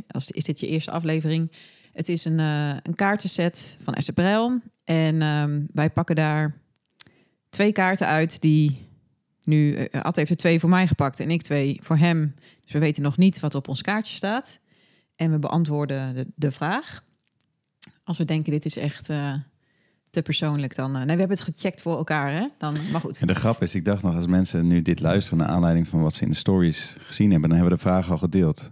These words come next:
Speaker 1: Oh ja.
Speaker 2: Dus dan weet jij de vraag al wel, terwijl, waar ze nu nog niet weten.
Speaker 1: Nee, nou goed. Eh, het leuke is in ieder geval bij deze de uitnodiging, eh, ja, ga voor jezelf ook eens stilstaan bij de vraag.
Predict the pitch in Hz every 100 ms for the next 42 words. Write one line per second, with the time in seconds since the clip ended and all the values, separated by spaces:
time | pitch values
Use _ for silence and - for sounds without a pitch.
0 | - 160 143 131 135 85 - 87 - 185
1 | 92 95 90 87 82 104 90 90 90 92
2 | 92 92 92 90 101 92 76 76 76 -
3 | 71 - 131 - - - - - - _
4 | _ - 185 185 185 - 185 202 233 208
5 | 190 - 185 185 160 156 156 170 180 165
6 | - 156 147 143 151 143 135 135 _ -
7 | 143 139 135 147 147 143 _ _ _ _
8 | - 190 214 143 143 135 151 156 - 147
9 | 147 139 135 - - 160 165 226 - -
10 | - 165 185 190 233 311 294 _ - 160
11 | 147 131 143 254 -